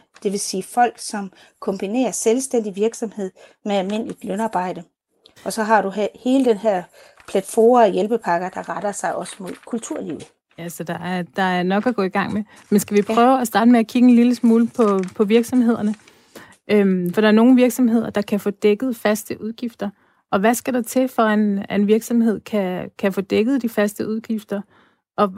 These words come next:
Speaker 2: og hvad og hvor meget er der ligesom mulighed for, at man kan få dækket?
Speaker 1: Jamen, der er, øh, forskellige regelsæt i spil her, og generelt er det sådan, at virksomheder, som har mistet tredive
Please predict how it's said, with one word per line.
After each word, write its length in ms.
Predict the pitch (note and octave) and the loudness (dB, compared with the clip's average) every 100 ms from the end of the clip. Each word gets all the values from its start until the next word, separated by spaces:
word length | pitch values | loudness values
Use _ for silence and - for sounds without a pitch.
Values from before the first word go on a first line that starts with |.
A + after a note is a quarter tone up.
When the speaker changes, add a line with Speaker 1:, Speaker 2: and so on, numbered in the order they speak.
| - | -8
Speaker 2:
og 140 | G3 F#3+ F3+ F3 F3 | -6 -6 -8 -14 -4
hvad 400 | G3 A3+ C4+ B3+ | 0 2 2 -2
og 140 | G3 | -2
hvor 120 | F#3 F#3+ | 0 0
meget 540 | F3 E3+ G#3 A#3+ A3 | 4 4 4 0 -2
er 40 | |
der 120 | F#3+ F#3 | -2 0
ligesom 280 | G3 A3+ | 2 4
mulighed 460 | G#3+ G#3 A3+ A#3 F#3 | 4 4 4 2 0
for, 180 | - F#3 | -6 -4
at 240 | F#3+ G3 | -2 -4
man 160 | F#3 F3+ | -4 -6
kan 120 | F3+ | -8
få 100 | F#3 | -8
dækket? 320 | F#3 F#3 A3+ - _ _ _ _ _ _ _ _ _ _ - - | -4 -4 -4 -10 _ _ _ _ _ _ _ _ _ _ -20 -8
Speaker 1:
Jamen, 260 | G3+ A3 G#3+ | -6 -6 -2
der 80 | C4+ D4 | 2 2
er, 340 | - C#4 D4 - | 2 -2 -4 0
øh, 520 | A#3 G#3+ F#3 G3 G3 | 2 2 0 -2 -8
forskellige 600 | G3+ A#3+ A#3 C#4 C#4 A#3+ | -8 -8 -2 0 2 2
regelsæt 540 | G3 A#3 - - G3+ - | 2 0 0 -4 -6 -4
i 60 | |
spil 360 | G#3+ - G#3+ A#3+ | -10 -4 -4 -4
her, 260 | A3 G3+ F3 _ | -6 -10 -12 _
og 260 | A3+ G3+ G3 - _ _ _ _ _ _ | -6 -6 -6 -10 _ _ _ _ _ _
generelt 400 | A3+ A3+ C#4 D#4 | 0 4 2 4
er 120 | A#3+ | 2
det 120 | C4+ C4 | 2 2
sådan, 300 | A#3+ A#3 C4 | 2 2 -2
at 140 | - - | -8 -2
virksomheder, 580 | B3 D4 - A3+ G#3+ F#3+ | 0 0 -4 -6 -4 -6
som 220 | - G3 | -8 -10
har 100 | G3+ | -6
mistet 460 | G3+ C4 - G3+ F#3 | 0 0 0 -4 -4
tredive 480 | - F#3+ A#3 C#4 | -4 0 0 -2